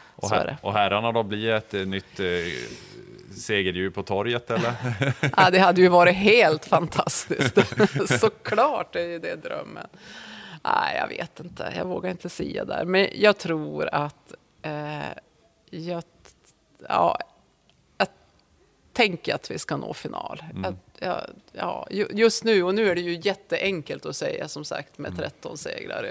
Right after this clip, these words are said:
Speaker 2: ra-,
Speaker 1: Mm.
Speaker 2: rad och så.
Speaker 1: Mm.
Speaker 2: Ehm, men det, det, det är en bra, det är en bra grupp. Alltså, de är ett riktigt, riktigt tajt gäng,
Speaker 1: Mm.
Speaker 2: vilket jag tänker är så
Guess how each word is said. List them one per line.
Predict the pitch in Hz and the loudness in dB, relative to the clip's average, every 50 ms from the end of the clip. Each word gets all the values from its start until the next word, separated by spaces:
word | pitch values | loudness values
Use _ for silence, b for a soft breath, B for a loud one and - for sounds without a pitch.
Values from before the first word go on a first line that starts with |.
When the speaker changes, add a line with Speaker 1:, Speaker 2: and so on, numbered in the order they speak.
| - | -6
Speaker 2:
ra-, | 98 - - - - | -8 -8 -10 -10 -10
Speaker 1:
Mm. | - - - | -8 -6 -6
Speaker 2:
rad | - - - - - - - - - - | -6 -8 -10 -12 -14 -14 -14 -14 -14 -14
och | - | -14
så. | - - - - - 151 - B B B B B | -12 -12 -12 -12 -14 -16 -18 B B B B B
Speaker 1:
Mm. | 95 90 92 98 104 _ _ _ _ - | -8 -8 -8 -10 -12 _ _ _ _ -18
Speaker 2:
Ehm, | - - - - - - - - 151 143 _ _ | -16 -16 -14 -16 -16 -18 -18 -20 -20 -20 _ _
men | 202 190 180 185 185 180 175 165 - - 214 208 | -18 -16 -14 -12 -12 -12 -14 -14 -16 -18 -16 -14
det, | 196 185 185 185 185 - 175 | -12 -10 -8 -8 -8 -10 -10
det, | 175 190 196 196 185 196 - - | -10 -10 -8 -10 -12 -14 -14 -14
det | 175 185 | -12 -12
är | 196 | -12
en | 196 190 185 | -12 -12 -10
bra, | 180 190 196 196 190 190 180 175 180 | -8 -8 -6 -6 -6 -8 -8 -8 -10
det | 175 185 | -12 -12
är | 196 - _ - | -14 -14 _ -16
en | - 196 196 190 | -14 -12 -10 -8
bra | 185 190 190 190 190 185 | -6 -4 -4 -4 -4 -4
grupp. | 190 185 185 214 220 - _ _ _ - | -4 -4 -4 -6 -6 -8 _ _ _ -12
Alltså, | - 160 - - - 170 170 170 170 | -12 -12 -10 -10 -10 -10 -10 -10 -10
de | 170 170 170 170 | -12 -12 -12 -12
är | 170 170 165 170 165 - _ b b b b b b b b b b b b b b b b - _ | -12 -12 -12 -12 -14 -16 _ b b b b b b b b b b b b b b b b -18 _
ett | - - - - | -14 -14 -10 -8
riktigt, | 190 208 - - - 202 - | -8 -10 -8 -10 -12 -10 -10
riktigt | 170 175 - 185 - - | -10 -10 -10 -12 -14 -10
tajt | - 202 190 190 185 185 _ - - | -8 -6 -4 -4 -6 -8 _ -16 -14
gäng, | 175 185 233 202 - - - - - 147 143 _ - | -8 -6 -6 -6 -8 -10 -12 -14 -14 -16 -16 _ -12
Speaker 1:
Mm. | 101 95 95 98 107 | -12 -10 -10 -12 -14
Speaker 2:
vilket | 120 131 - - 170 165 - - | -16 -16 -14 -14 -16 -14 -14 -16
jag | - - | -16 -14
tänker | - 175 165 165 - - 170 165 160 160 - - - - 57 - _ _ _ _ _ _ | -14 -14 -14 -14 -16 -16 -14 -12 -12 -10 -10 -10 -12 -12 -14 -16 _ _ _ _ _ _
är | - - - - - - | -18 -18 -16 -16 -16 -14
så | - - - - 170 170 175 | -14 -14 -14 -14 -16 -16 -18